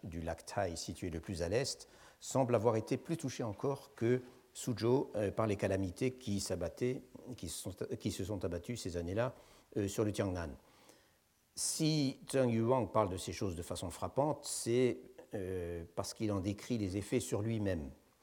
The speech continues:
ou qu'il décrit ce qu'il a vu immédiatement autour de lui. L'invasion de Sauterelles, dont j'ai déjà parlé, euh, est peut-être le meilleur exemple de cela, et même c'est un exemple, comme vous allez voir, très, euh,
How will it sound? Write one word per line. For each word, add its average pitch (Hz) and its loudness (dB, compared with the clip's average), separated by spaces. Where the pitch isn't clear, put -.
ou 110 4
qu'il 107 0
décrit 104 0
ce 120 -2
qu'il 95 0
a 92 2
vu 117 0
immédiatement 117 4
autour 101 0
de 90 -2
lui. 76 -6
L'invasion 117 6
de 98 2
Sauterelles, 104 2
dont 90 -2
j'ai 87 -2
déjà 82 -4
parlé, 123 -4
euh, 87 -6
est 101 -2
peut-être 117 0
le 92 0
meilleur 95 0
exemple 90 0
de 76 -6
cela, 73 -6
et 73 -8
même 80 -4
c'est - -16
un 73 -12
exemple, 90 -6
comme 80 -8
vous 78 -8
allez 78 -4
voir, 95 -2
très, 87 -4
euh, 69 -10